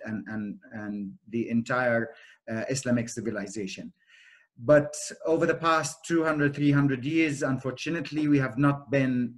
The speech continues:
in the forefront. And especially now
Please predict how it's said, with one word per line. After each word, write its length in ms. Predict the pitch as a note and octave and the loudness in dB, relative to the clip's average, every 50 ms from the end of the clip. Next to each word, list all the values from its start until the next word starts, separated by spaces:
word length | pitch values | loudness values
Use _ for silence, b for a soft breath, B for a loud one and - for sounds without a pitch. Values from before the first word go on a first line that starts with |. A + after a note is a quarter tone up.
| - - | -10 -6
in 180 | D#3+ D#3 D#3+ D3+ | -4 -2 0 0
the 80 | C#3 | 0
forefront. 800 | C3+ - C3+ B2+ B2 A#2+ - - B2 G#2+ G2 - F2+ - - - b b b b b b b b _ _ - | 0 0 0 0 0 0 -2 -6 -8 -8 -8 -10 -14 -18 -20 -20 b b b b b b b b _ _ 0
And 280 | C#3+ C#3+ C#3+ C#3+ C#3+ | 4 6 6 6 6
especially 600 | C#3+ C#3+ - - - F#3+ F#3+ - G3 E3 D3 C#3+ C#3 | 4 4 2 0 0 0 2 2 2 4 6 6 6
now 480 | C3+ C3+ C#3+ C#3+ C3 A#2 - - - | 6 6 6 6 4 2 -2 -8 -10